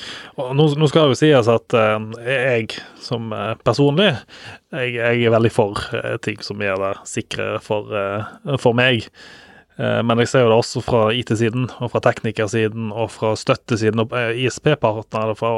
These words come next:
og partnerne. De vil jo komme til å måtte jobbe med det, men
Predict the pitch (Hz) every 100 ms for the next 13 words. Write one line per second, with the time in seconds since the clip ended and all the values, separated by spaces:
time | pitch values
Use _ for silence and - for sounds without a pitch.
0 | 113 113 139 127 - 107 107 147 - _
1 | _ _ _ _ _ _ 185 143 131 147
2 | 151 107 - 131 127 - 117 113 110 107
3 | 107 - - _ _ _ _ _ _ 214
4 | 139 135 151 160 143 151 123 120